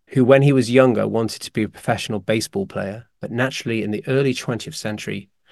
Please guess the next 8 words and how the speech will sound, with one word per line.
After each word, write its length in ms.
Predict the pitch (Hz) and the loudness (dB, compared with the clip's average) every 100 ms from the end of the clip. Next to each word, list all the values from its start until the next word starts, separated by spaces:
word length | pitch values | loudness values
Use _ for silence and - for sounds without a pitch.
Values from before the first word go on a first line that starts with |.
| - - _ | -20 -20 _
history, 420 | 151 151 120 110 | 0 0 0 0
black 340 | 110 120 113 - | 0 -2 -2 -2
men 200 | 101 98 | -2 -2
were 60 | |
not 160 | 101 92 | -4 -6
allowed 260 | 98 90 | -8 -8
to 80 | - | -10
join. 340 | - 143 98 | 0 0 0